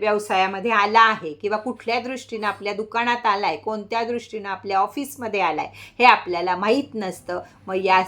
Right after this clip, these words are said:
सगळ्या वाईट एनर्जींपासनं आपल्याला संरक्षण हवं असेल तर आपल्याला हे केलंच पाहिजे. तर काय करायचं आहे, थोडंसं मीठ घ्यायचं आहे.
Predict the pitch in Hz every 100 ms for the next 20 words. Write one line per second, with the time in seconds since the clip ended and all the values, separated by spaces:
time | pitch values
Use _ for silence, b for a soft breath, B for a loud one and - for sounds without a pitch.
0 | - - 226 - 196 226 254 262 262 240
1 | 208 185 175 208 208 190 185 196 185 180
2 | - 208 - 240 254 196 185 - 208 175
3 | 185 247 - 320 294 247 190 170 170 -
4 | 208 208 B - 233 220 185 175 165 165
5 | 175 180 175 208 180 160 - - 139 139
6 | 139 - b b - 254 262 262 302 311
7 | 247 180 156 - 170 156 - 165 - _
8 | - 285 294 277 247 - 262 262 247 311
9 | 311 285 262 185 - 196 190 185 220